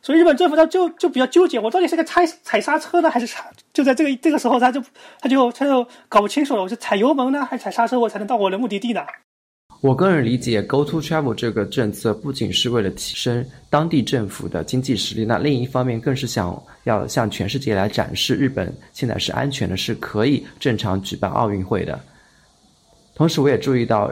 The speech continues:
Speaker 2: 日本医务工作者对这届奥运会还是有一些抵触心理的，因为他们现在的日常工作量已经很大了，那在奥运会的举办期间，他们必然要承担起一部分的保障工作。关于这方面的信息，两位可以帮我们解读一下吗？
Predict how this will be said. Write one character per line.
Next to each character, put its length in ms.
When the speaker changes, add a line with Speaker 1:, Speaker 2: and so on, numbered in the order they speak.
Speaker 2:
日 120
本 180
医 100
务 140
工 180
作 160
者 220
对 100
这 140
届 100
奥 160
运 100
会 100
还 180
是 160
有 100
一 80
些 200
抵 160
触 180
心 200
理 120
的， 160
因 120
为 60
他 140
们 80
现 200
在 200
的 240
日 100
常 180
工 160
作 140
量 180
已 100
经 220
很 160
大 220
了， 120
那 120
在 140
奥 160
运 80
会 120
的 80
举 120
办 180
期 140
间， 160
他 140
们 160
必 100
然 160
要 140
承 160
担 180
起 240
一 120
部 160
分 160
的 100
保 140
障 200
工 160
作。 260
关 160
于 60
这 100
方 160
面 80
的 80
信 180
息， 140
两 160
位 80
可 140
以 80
帮 180
我 60
们 240
解 160
读 120
一 100
下 220
吗？ 120